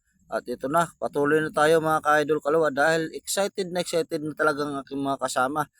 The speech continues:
Ayun, oh, kitang-kita nyo naman kung gaano kalayo ang aming pinaglakaran. At ito, palusong na ito, tingnan nyo.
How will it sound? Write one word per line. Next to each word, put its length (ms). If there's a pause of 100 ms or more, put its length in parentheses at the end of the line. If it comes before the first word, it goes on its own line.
(160)
Ayun, 320
oh, 20
kitang-kita 640
nyo 160
naman 240
kung 240
gaano 240
kalayo 480
ang 160
aming 240
pinaglakaran. 720 (320)
At 160
ito, 320
palusong 400
na 160
ito, 240
tingnan 320
nyo. 100